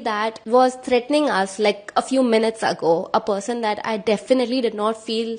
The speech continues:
safe with at all. And I kept addressing this thing. I kept telling the police, I kept telling everybody that I do not feel safe with these people. How do I travel with them? How do I go to such a distance? And I was just being told that there is no other option. You either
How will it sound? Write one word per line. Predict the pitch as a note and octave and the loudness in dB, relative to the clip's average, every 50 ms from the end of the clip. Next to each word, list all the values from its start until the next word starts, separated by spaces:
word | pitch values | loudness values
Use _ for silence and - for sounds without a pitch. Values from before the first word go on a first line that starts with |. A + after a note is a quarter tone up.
| - - | -12 -12
safe | - - G#3 G3+ G#3+ - - G#3 | -8 -6 -4 -4 -6 -6 -4 -6
with | G3 - - - | -6 -6 -6 -4
at | - A#3 G#3 - - | -2 -2 -2 -2 2
all. | - A3+ G3 F#3 - - | 2 4 4 2 0 -2
And | B3 B3 B3+ C#4 | -4 -4 -4 -4
I | C#4 C#4 - D#4 | -6 -4 0 0
kept | D#4+ D#4+ D#4+ - - - - - A3 | 2 0 0 -6 -12 -4 2 2 2
addressing | G3+ A3+ A3 G#3 - - A3+ A3 G3+ G3+ | 4 4 0 0 2 0 -2 0 0 -4
this | F#3+ F#3+ - - - - | -6 -6 -8 -10 -2 2
thing. | B3+ B3 G#3+ G3 - - | 2 2 2 0 -2 -2
I | G#3 G#3+ | -2 -2
kept | G#3 - C4+ C4 C4 - | 0 2 0 0 0 -2
telling | - G#3 G3+ G3+ G3+ G3 | -2 -2 0 0 -2 -4
the | F#3+ A3+ A#3 | -4 -4 -4
police, | B3+ B3 C4 B3 B3+ - - | -2 -2 -2 -2 -4 -4 -8
I | G3+ - - G3+ | -8 -6 -6 -8
kept | G3 G3 - | -8 -8 -8
telling | G3 G3+ F#3+ - - D4 C4+ | -8 -6 -6 -4 -2 -2 0
everybody | D4+ C#4+ G#3+ F#3 F3 F3+ | 0 -2 -4 -6 -8 -4
that | G3+ G#3 F#3 | -4 -4 -2
I | F#3+ F#3 F#3 G3 - - G#3+ | -2 -4 -6 -8 -8 -6 -6
do | G3+ G3+ | -4 -2
not | G3+ A3 G#3+ | -2 -4 -4
feel | - - - A3+ G#3+ G#3+ G#3+ - - | -8 -12 -8 -4 -4 -4 -2 -2 -4
safe | G#3+ G#3+ A3+ | -4 -4 -2
with | A#3+ G3+ | -4 -4
these | G3+ G#3+ G#3 G#3+ - | -4 -8 -8 -10 -10
people. | - A3+ A3 - - F#3+ F#3+ - - - - - - A3 | -8 -8 -6 -2 -2 -2 -2 -4 -10 -16 -16 -6 0 2
How | G3+ G3+ | 2 4
do | G#3 A#3+ A#3+ | 4 6 4
I | A#3 | 4
travel | A3+ A#3 A3 F#3 G#3+ A#3+ C#4 C4 G#3 G#3+ | 4 2 2 2 4 4 4 2 0 0
with | F#3 - | -4 -2
them? | - F3 F3+ F#3 F#3 G3 | -2 -4 -4 -4 -4 -2
How | G3 F#3 | 0 0
do | F#3 G3+ G#3+ | 2 2 0
I | G#3 G3 | 0 -2
go | F#3+ - - A#3+ B3+ A#3+ G3+ - - - - - - | -2 2 4 6 6 6 4 2 0 -14 -18 -10 -6
to | - A#3+ - - | -4 -2 0 0
such | A#3+ A#3+ - | 0 0 0
a | B3 | -2
distance? | A3 A3+ A3+ - - C4+ D#3+ E3 - - - - - - - - - _ - | -2 -2 -4 -2 -4 -4 -4 -4 -6 -10 -14 -18 -18 -18 -18 -18 -12 _ 0
And | B3 A#3+ A#3+ B3+ - - - | 0 2 2 0 -2 -2 -2
I | A#3 A3+ | 0 2
was | A3+ A#3+ A#3 - - | 2 0 0 2 4
just | C4+ C4 C4+ | 4 4 4
being | - A#3+ A3 G#3 | 2 -2 -2 0
told | G3+ F#3+ G#3 C#4 D4+ A#3 | -2 0 0 0 0 0
that | A3+ A3 A3 A3 - | -2 -2 -2 -2 0
there | A#3 A3 A3 | 0 0 0
is | A3 A#3+ | 0 0
no | A#3 A3 | 2 2
other | G#3+ G3 G3+ G3 - F#3+ F#3 | 2 4 2 2 2 2 -2
option. | - - - G#3 G#3+ G#3 _ _ - | -4 -8 -12 -12 -12 -14 _ _ -2
You | A3 A#3+ | 0 0
either | B3 A#3+ A#3 B3 | 2 4 2 2